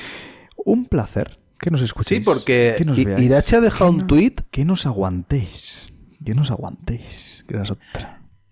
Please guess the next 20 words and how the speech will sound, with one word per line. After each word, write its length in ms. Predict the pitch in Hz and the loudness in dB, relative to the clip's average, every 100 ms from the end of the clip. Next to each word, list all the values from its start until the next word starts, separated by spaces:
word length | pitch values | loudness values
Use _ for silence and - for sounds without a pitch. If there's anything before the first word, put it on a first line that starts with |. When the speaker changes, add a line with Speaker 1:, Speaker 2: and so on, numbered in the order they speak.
| _ | _
Speaker 2:
Ha 100 | 131 | 2
dejado 300 | 175 202 208 | 2 4 2
un 60 | 151 | 2
tuit 140 | 180 | 2
intrigante, 680 | 254 202 123 107 202 226 95 | 0 2 2 2 0 0 -2
¿no? 220 | 110 269 - - - | -2 -6 -8 -6 -2
Porque 240 | 123 117 | -2 2
ha 40 | 120 | 2
dicho, 480 | 131 127 127 110 - | 2 2 0 0 -4
"Estoy 360 | 127 - 151 208 | -8 -4 0 0
aquí 520 | 202 196 220 240 233 - - | 0 0 0 0 -4 -10 -4
Speaker 1:
Ujú. 720 | 120 117 117 110 143 190 202 - _ _ _ _ | 0 2 2 0 0 0 -2 -6 _ _ _ _
Speaker 2:
intentando 560 | 156 151 151 135 185 214 | -4 0 0 0 0 0
conseguir 400 | 180 - 156 190 | 0 2 2 2
fuerzas 460 | - 185 208 196 | 2 2 4 2
para 160 | - 135 | 2 0
entrar 260 | 139 143 170 | 2 2 4
en 120 | 151 | 2
clase", 460 | 139 143 165 - - | 2 2 2 2 2
¿no? 180 | 185 262 | 2 2